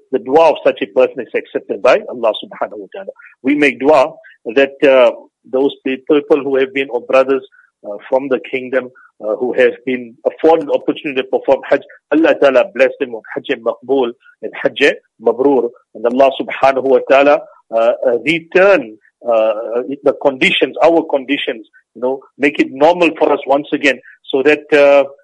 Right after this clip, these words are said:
we can also one day go back, and in order for us to be able to perform Hajj over and over again, uh, we ask Allah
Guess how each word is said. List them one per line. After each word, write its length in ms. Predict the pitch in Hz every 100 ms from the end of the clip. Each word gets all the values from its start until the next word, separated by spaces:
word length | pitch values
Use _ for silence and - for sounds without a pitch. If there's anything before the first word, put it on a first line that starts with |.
| _
we 240 | 127 175 180
can 180 | 160
also 480 | 139 185 - 156 117 - _
one 220 | - 139 143
day 140 | 143
go 200 | - 123
back, 220 | - 147 147 _ _ _
and 160 | 120 127
in 120 | 131 143
order 220 | 139 139 -
for 120 | 131
us 100 | 139 - -
to 80 |
be 180 | 117 123
able 200 | 123 123
to 160 | 113 -
perform 400 | 120 113 160 160 _ _
Hajj 240 | - 151 - - _ _
over 380 | 175 185 - 143
and 160 | 127 123
over 300 | 127 120 117
again, 340 | 113 123 110 _ _ 107
uh, 60 |
we 140 | 110 113
ask 180 | 135 143
Allah 240 | 139 123